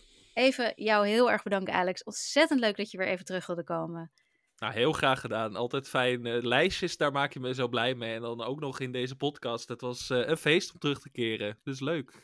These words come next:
Speaker 1: Nou, goed zo. Ehm, ik, eh, ik ga even het, eh, het afsluitende riedeltje doen. En dat is namelijk steun ons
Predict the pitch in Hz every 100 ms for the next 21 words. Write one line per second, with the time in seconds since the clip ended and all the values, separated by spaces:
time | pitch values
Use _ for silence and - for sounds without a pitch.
0 | _ - 202 190 175 190 - - 240 -
1 | 185 175 - 226 233 226 226 226 233 -
2 | _ 262 262 269 240 262 - 240 262 269
3 | 240 226 220 - 214 196 - 196 - 226
4 | 226 214 208 202 247 247 226 208 247 240
5 | 214 220 226 226 208 196 - - 285 302
6 | 269 269 -